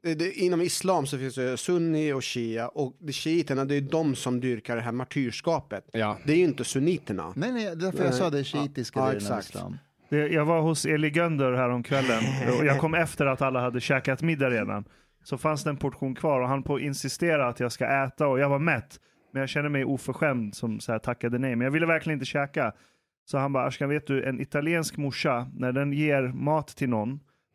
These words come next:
Speaker 4: och den inte tar emot, då typ hotar den med att slå personen. Så, 'Håll
Speaker 2: Mm.
Speaker 4: käften och ät min mat.'
Speaker 2: Mm.
Speaker 4: Medan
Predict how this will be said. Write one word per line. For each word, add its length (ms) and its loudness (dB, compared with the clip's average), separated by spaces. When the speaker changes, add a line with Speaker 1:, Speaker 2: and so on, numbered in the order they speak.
Speaker 4:
och 280 -4
den 140 -2
inte 200 -4
tar 180 0
emot, 460 -2
då 140 -2
typ 280 -6
hotar 300 0
den 120 -2
med 120 0
att 60 -6
slå 240 0
personen. 460 -6
Så, 80 -4
'Håll 60 2
Speaker 2:
Mm. 120 -2
Speaker 4:
käften 300 -2
och 60 0
ät 160 -4
min 140 0
mat.' 300 0
Speaker 2:
Mm. 100 -4
Speaker 4:
Medan 220 0